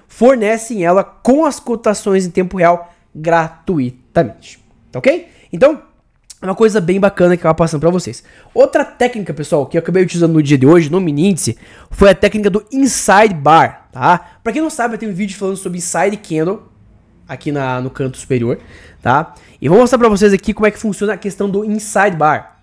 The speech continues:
E, pessoal, a in-, técnica do Inside Bar, pra quem não sabe, tem um vídeo que eu falo sobre Inside Bar, aqui um vídeo exclusivo sobre, recomendo todos vocês, é, assistirem.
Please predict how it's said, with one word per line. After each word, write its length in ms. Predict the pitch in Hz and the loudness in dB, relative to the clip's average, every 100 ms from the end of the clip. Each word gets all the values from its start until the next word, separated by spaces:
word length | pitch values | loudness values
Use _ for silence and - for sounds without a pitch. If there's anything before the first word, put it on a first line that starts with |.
| - | -14
E, 60 | |
pessoal, 540 | 262 277 311 196 - _ | -10 -2 0 -2 -6 _
a 140 | 160 220 | -4 -2
in-, 80 | |
técnica 460 | 226 _ 262 262 311 | -4 _ -2 0 0
do 60 | 269 | 0
Inside 220 | 240 202 | 0 2
Bar, 180 | 196 190 | 0 0
pra 80 | 165 | -4
quem 100 | 240 | -8
não 80 | |
sabe, 280 | 240 202 190 | -4 -4 -4
tem 100 | 196 | -6
um 80 | 214 | -8
vídeo 340 | 156 190 202 | -6 -8 -8
que 60 | - | -8
eu 60 | 170 | -4
falo 240 | 160 165 | 0 0
sobre 240 | 165 156 151 | 0 -6 -8
Inside 240 | 151 147 | -4 -4
Bar, 300 | 127 147 - | -2 -2 -4
aqui 200 | 139 147 | -8 -6
um 40 | 165 | -4
vídeo 160 | 185 | -2
exclusivo 500 | 160 220 202 170 233 | -2 0 2 2 2
sobre, 360 | 214 160 165 - - | 0 0 -2 -4 -8
recomendo 400 | 143 147 156 170 | -4 0 2 4
todos 200 | 175 180 | 2 2
vocês, 360 | 170 170 151 | 0 0 0
é, 300 | 143 135 131 | -2 0 2
assistirem. 560 | 127 131 156 - 139 202 | 2 0 -4 -4 -4 -6